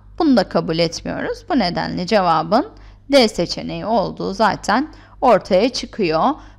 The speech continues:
Parça değişimi yok. Anafaz evresi ayrılma gerçekleşmiş kardeş kromatitlerde ve ara lamel plak oluşumu gözlemlenecek.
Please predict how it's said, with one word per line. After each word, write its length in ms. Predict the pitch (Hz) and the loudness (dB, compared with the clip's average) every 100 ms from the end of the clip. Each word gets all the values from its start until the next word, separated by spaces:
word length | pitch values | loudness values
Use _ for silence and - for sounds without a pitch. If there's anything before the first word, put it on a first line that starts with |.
| - | 2
Parça 400 | 269 214 214 185 | 4 4 0 -2
değişimi 540 | 160 160 - 175 151 | -2 -2 -6 -6 -4
yok. 360 | 147 208 277 - | -2 -2 -2 -2
Anafaz 560 | 226 196 196 208 175 170 | 0 0 0 2 2 -2
evresi 440 | 160 151 156 - | -6 -6 -8 -2
ayrılma 500 | 170 180 175 175 214 | 2 2 0 -2 2
gerçekleşmiş 880 | 262 269 269 294 - 294 - 294 - | 4 4 2 -2 2 0 2 -2 0
kardeş 460 | 294 269 254 262 | 4 6 6 2
kromatitlerde 1080 | - 277 269 269 277 277 285 269 269 254 285 277 - - - | 2 2 4 2 0 -2 4 6 6 4 4 0 -12 -10 0
ve 260 | 269 294 | 4 4
ara 200 | - 254 | 4 6
lamel 440 | 240 190 170 202 240 | 6 4 2 0 -2
plak 440 | - 226 226 - | 2 2 2 -2
oluşumu 760 | 180 175 - 170 170 269 370 - - - | -6 -6 -6 -4 2 4 2 -4 -10 2
gözlemlenecek. 1200 | 269 202 170 165 160 175 220 240 185 143 - | 4 4 2 -2 -2 -2 0 2 0 -4 -10